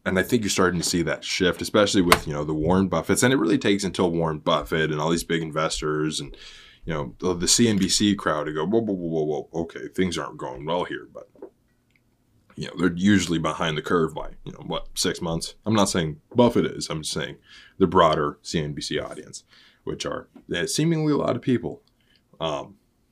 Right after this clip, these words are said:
let me not go into a whole different side discussion about C N B C, but regardless to say, Russell, a lot more exposed to the downside, a lot more risk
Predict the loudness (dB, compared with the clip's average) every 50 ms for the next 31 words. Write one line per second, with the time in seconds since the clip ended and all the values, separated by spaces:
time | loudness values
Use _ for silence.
0 | _ _ _ _ _ _ _ _ _ -8 -6 -6 -4 -6 -6 -6 -6 -8 -10 -12
1 | -8 -6 -4 -4 -4 -4 -4 -4 -4 -2 -4 -6 -10 -16 -20 -20 -20 -20 -20 _
2 | _ _ _ 0 0 0 0 -2 _ _ _ -6 -6 -4 -4 -8 -12 -14 _ _
3 | _ _ _ _ _ _ _ -6 2 4 4 4 4 4 4 2 4 4 2 0
4 | 0 0 0 0 0 2 0 2 2 2 0 0 -2 -6 -10 -12 -16 -20 -20 -20
5 | -20 -20 -20 -20 -20 -20 -20 -20 -20 -20 _ _ _ _ 4 6 8 8 8 8
6 | 8 6 4 0 0 2 2 0 0 -2 -4 _ _ _ _ _ _ _ _ _
7 | _ 0 2 4 4 4 4 2 2 2 2 0 -6 -20 _ _ _ _ _ _
8 | _ _ _ _ _ _ _ _ _ _ _ 0 2 2 2 2 2 2 2 2
9 | 0 -2 -4 -4 -2 0 0 0 0 0 -2 -4 -8 -10 _ _ _ 2 4 4
10 | 6 6 4 4 2 2 2 2 2 2 2 0 -4 -8 _ _ _ -4 -2 0
11 | 0 0 0 0 0 0 -2 -4 -6 -10 -12